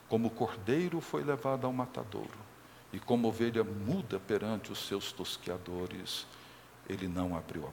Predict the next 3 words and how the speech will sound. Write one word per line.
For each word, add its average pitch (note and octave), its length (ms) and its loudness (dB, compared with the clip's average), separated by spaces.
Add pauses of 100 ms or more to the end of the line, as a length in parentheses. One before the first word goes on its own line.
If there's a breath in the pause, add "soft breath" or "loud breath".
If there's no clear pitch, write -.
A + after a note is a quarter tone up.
(100)
boca. - 320 -10 (3000 loud breath)
A C#3 60 2
oração, D#3+ 640 4